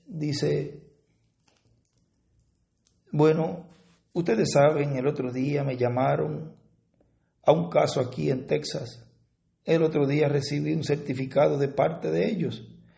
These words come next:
Decía, 'Salvando una vida'". Fuimos allá a ver a ese pequeño Ayers,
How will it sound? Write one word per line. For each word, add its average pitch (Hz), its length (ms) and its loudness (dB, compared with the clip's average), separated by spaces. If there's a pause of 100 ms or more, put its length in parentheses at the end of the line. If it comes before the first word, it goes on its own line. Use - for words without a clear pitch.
(280)
Decía, 151 840 2
'Salvando 147 680 4
una 156 160 2
vida'". 135 400 -2 (640)
Fuimos 208 300 2
allá 147 320 4
a 135 60 4
ver 147 500 0 (240)
a 156 120 4
ese 160 220 2
pequeño 156 680 -4
Ayers, 156 500 0